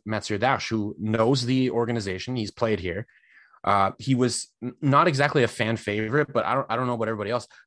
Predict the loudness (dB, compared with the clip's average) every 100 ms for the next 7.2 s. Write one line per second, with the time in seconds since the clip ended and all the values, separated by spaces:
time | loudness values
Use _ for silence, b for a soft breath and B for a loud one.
0 | _ 0 4 4 2 -6 -8 -12 -8 -8
1 | -4 -4 -4 -6 -6 -4 -4 -6 B B
2 | 0 4 4 2 2 2 4 4 4 0
3 | 2 2 2 0 0 -2 B B -2 -2
4 | -2 -6 -2 -2 -2 0 0 0 -2 -4
5 | -4 -4 -4 -2 -4 -6 -8 -6 -4 -2
6 | -2 -2 -2 -2 -4 -10 -8 -6 -4 -4
7 | -6